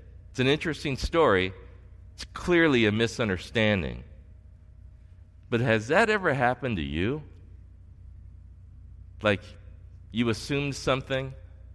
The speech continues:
and all of a sudden you hear the real story, and you go, "Oops." I mean, here they just said in verse thirty,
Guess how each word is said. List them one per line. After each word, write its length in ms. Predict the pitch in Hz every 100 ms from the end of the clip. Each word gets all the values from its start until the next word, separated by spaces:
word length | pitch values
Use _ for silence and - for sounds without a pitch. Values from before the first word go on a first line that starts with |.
| - - - -
and 160 | 101 107
all 120 | 113
of 80 | 113
a 20 |
sudden 280 | 131 113 104
you 120 | 95
hear 220 | 120 120
the 120 | 104
real 320 | 90 98 117
story, 640 | 123 - 120 110 110 117 117
and 100 | 101
you 80 | 92
go, 360 | 85 80 78 69 - - - - -
"Oops." 420 | 277 - - - - - - - - - -
I 100 | -
mean, 100 | 98
here 200 | 110 156 107
they 100 | 90
just 240 | 90 -
said 380 | 98 87 80 80 - - - - - - -
in 220 | 101 85
verse 340 | 85 95 92 -
thirty, 460 | 107 104 90 80